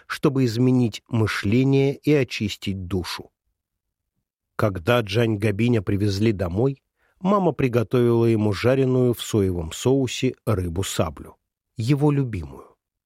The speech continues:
Купить её в Ухане в ту пору было сложно, да и стоила она очень дорого.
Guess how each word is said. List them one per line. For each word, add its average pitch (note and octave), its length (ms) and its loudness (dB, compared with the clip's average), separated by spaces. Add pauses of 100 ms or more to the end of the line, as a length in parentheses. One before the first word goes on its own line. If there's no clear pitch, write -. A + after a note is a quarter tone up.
(1160)
Купить A#2 460 -2
её G#2+ 340 2 (100)
в F#2 160 -8
Ухане A#2 520 -2 (120)
в - 180 -18
ту A#2+ 200 -2
пору F#2+ 500 -4 (340)
было D3 300 2
сложно, C3+ 720 -2 (140)
да A2 160 0
и D3+ 100 2
стоила B2 720 0
она F2+ 180 -4
очень E2 400 -8
дорого. D2 520 -10